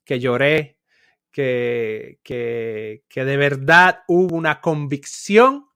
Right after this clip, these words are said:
genuina de conocer o seguir, porque a lo mejor lo conocía, pero de dedicar mi vida al Señor. Y han surgido diferentes momentos,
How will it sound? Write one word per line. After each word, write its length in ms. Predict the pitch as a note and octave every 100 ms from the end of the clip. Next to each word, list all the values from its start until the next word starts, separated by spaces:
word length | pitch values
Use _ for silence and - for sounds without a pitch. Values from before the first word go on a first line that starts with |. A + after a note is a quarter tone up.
| _ _
genuina 920 | - D#3+ C#3+ C#3+ G#3 G#3+ F3 A#2+ A#2+ _ _ _ _ _ -
de 140 | B2
conocer 680 | C3 A#2 A2+ - C#3 C#3 C#3+
o 120 | B2+
seguir, 720 | A#2 A#2+ A2+ A#2+ F3+ D#3+ C3+ -
porque 160 | A2+
a 40 | A#2
lo 60 |
mejor 160 | A#2 B2+
lo 100 | D3+
conocía, 580 | D3+ C3+ - D#3 A2 - _ _ _
pero 240 | - B2+ B2
de 220 | A#2+ A#2
dedicar 480 | A#2 A2+ A2+ B2 C3
mi 160 | C3
vida 260 | A#2+ A#2+ B2
al 60 | B2
Señor. 580 | - B2 A#2+ B2+ D3+ - - -
Y 100 | F#3
han 140 | A3 A#3+
surgido 400 | D#4 B3 D4 C#4
diferentes 480 | C#4 - B3 B3+ A#3
momentos, 540 | A#3 A#3 A3+ D#3 A2+